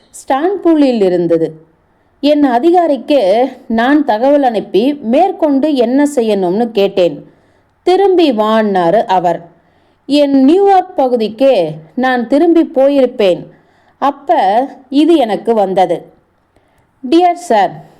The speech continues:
மெக்னில் நிறுவனத்தால் நீங்க எனக்கு உதவ நியமிக்கப்பட்டிருக்கீங்க. தயவு செய்து என் அறைக்கு இன்று நாலு மணிக்கு வரவும்." இது எஸ்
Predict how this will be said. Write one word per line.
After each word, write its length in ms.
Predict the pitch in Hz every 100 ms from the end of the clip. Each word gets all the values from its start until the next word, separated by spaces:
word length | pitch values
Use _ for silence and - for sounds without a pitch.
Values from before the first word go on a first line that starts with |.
| - - -
மெக்னில் 680 | 233 254 269 - 330 349 339
நிறுவனத்தால் 880 | 214 202 214 208 180 - 226 190 160 - _ _
நீங்க 360 | - 320 339 320
எனக்கு 640 | 254 208 180 - 247 285 -
உதவ 680 | 214 240 320 294 196 208 277 - -
நியமிக்கப்பட்டிருக்கீங்க. 1200 | 226 285 311 294 294 262 208 190 202 196 175 165 - - _ _ _ 226
தயவு 380 | 240 294 370 359
செய்து 640 | 359 202 170 233 196 151 - -
என் 280 | 269 269
அறைக்கு 720 | 233 196 262 269 202 208 285 -
இன்று 380 | 262 269 262 240
நாலு 380 | 202 214 311 311
மணிக்கு 460 | 240 190 175 240
வரவும்." 520 | 208 180 180 180 156 - _ _ _ _ _ _ _ _ _ _ _
இது 600 | 311 311 311 220 240 294 277 - _ -
எஸ் 520 | 220 277 320 -